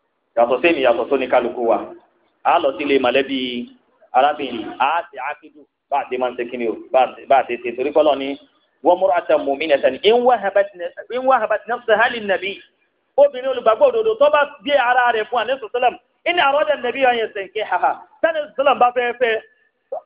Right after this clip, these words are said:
kò sábúrú خالصة لك من دون المؤمنين. A ṣe lẹ́tọ̀ fún rẹ̀ Ànábì nìkan ṣoṣo, خالصة,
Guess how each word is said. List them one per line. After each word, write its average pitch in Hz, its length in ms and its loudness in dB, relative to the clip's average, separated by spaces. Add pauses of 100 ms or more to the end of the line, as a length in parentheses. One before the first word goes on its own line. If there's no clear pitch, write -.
(300)
kò 233 80 -2
sábúrú 302 340 2
خالصة 294 540 2
لك 226 220 0
من 180 220 -4
دون 196 180 -2
المؤمنين. 165 640 -8 (380)
A 180 100 4
ṣe 208 240 2
lẹ́tọ̀ 220 340 2
fún 202 120 0
rẹ̀ 190 80 8
Ànábì 175 300 2
nìkan 151 260 0
ṣoṣo, 156 220 0 (100)
خالصة, 208 440 0